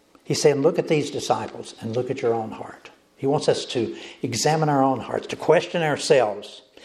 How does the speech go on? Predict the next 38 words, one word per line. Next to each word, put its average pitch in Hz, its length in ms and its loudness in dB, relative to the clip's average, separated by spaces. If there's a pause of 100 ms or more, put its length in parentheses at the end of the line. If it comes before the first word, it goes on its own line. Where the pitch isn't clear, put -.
(140)
if 113 120 0
we 175 200 6
are 139 100 4
ready, 110 400 -4 (800)
if 147 160 4
we 180 160 8
are 170 80 4
prepared 131 680 0
to 117 80 -2
receive 120 520 2
the 104 80 0
deeper, 113 600 2 (480)
more 123 160 4
intimate 135 500 -2
truths 117 460 2
of 104 120 -2
God 101 420 0 (720)
and 131 120 0
the 123 60 2
mission 117 580 2 (180)
that 117 140 6
He 135 180 4
has 123 380 0 (380)
laid 131 200 4
out 113 180 2
in 113 120 -6
front 120 240 -2
of 117 80 -2
us. - 440 -4 (1160)
And 113 100 -6
with 117 160 4
these 131 240 2
words, 120 440 4
Jesus 113 480 -2
is 113 140 -6
saying 117 260 4
to 110 60 0
us, 107 260 2